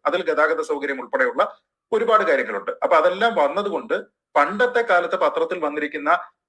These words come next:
എണ്ണം ആളുകളല്ല ഇന്ന് വരുന്നത് എന്നുള്ളതാണ്, ആ, ആദ്യത്തെ കാര്യം. പണ്ട് ഇപ്പം ഡെയിലി ഒരു ലക്ഷം പേര് എന്നൊക്കെ പറയുന്ന രീതിയിലൊന്നും ആയിരുന്നില്ല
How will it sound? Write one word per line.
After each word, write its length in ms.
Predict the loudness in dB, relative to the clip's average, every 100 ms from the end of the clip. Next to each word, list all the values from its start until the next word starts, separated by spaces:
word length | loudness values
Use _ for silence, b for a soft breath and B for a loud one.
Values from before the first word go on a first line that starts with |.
| 0
എണ്ണം 320 | 0 2 0 2
ആളുകളല്ല 500 | 2 2 2 2 0
ഇന്ന് 240 | -4 -4
വരുന്നത് 360 | -4 -2 0 0
എന്നുള്ളതാണ്, 440 | 0 -2 -2 -2 -4 _ _ _ _ _ _ _
ആ, 80 | 2 4 4
ആദ്യത്തെ 300 | 4 4 0
കാര്യം. 300 | 0 -2 0
പണ്ട് 180 | 0 4
ഇപ്പം 480 | 2 2 0 -2 -2
ഡെയിലി 240 | -2 0 -2
ഒരു 180 | 0
ലക്ഷം 260 | 0 -2 -4
പേര് 180 | -2 0
എന്നൊക്കെ 300 | -2 -2 0
പറയുന്ന 260 | 0 0
രീതിയിലൊന്നും 420 | -2 -6 -6 -2 0
ആയിരുന്നില്ല 400 | 0 -2 -2